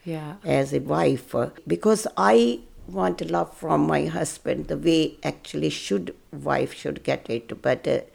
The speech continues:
Speaker 2: drinking and then, uh, insulting, and there's so many things was happening.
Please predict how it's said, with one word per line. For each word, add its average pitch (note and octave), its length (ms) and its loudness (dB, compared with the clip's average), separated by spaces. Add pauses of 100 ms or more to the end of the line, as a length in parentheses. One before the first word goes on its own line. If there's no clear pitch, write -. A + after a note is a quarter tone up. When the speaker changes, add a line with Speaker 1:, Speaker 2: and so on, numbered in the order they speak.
(600)
Speaker 2:
drinking D3+ 720 4
and C#3+ 220 0
then, C#3+ 300 2
uh, C#3+ 300 2 (680)
insulting, D#3+ 1080 0
and D#3 260 0
there's E3+ 140 0
so A3 200 0
many F#3+ 280 4
things F3+ 400 -4
was B2 220 0
happening. C#3 500 -4